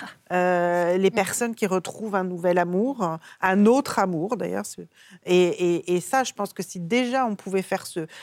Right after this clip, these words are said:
passer ce message d'arrêter de juger parce qu'il n'y a rien à juger, ce serait déjà faire un grand pas.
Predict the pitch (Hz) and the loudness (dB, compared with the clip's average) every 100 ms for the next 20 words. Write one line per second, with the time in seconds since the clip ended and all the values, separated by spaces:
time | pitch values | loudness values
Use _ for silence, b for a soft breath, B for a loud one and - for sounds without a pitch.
0 | B - 226 - 220 - 202 196 - 185 | B -6 -4 0 0 0 -2 -2 0 0
1 | 165 165 240 240 226 233 190 190 202 185 | 0 0 0 -2 -4 -6 -6 -8 -6 -6
2 | 226 - - 185 180 165 - 208 262 247 | -6 -8 -6 -2 -2 -2 -4 -4 -4 -4
3 | 214 185 185 180 214 - B B B - | -6 -6 -6 -6 -8 -12 B B B -16
4 | 180 - 185 175 202 196 220 220 190 185 | -14 -6 -4 0 -2 0 -2 -2 -4 -4
5 | 180 - 180 165 147 | -6 -6 -10 -4 -4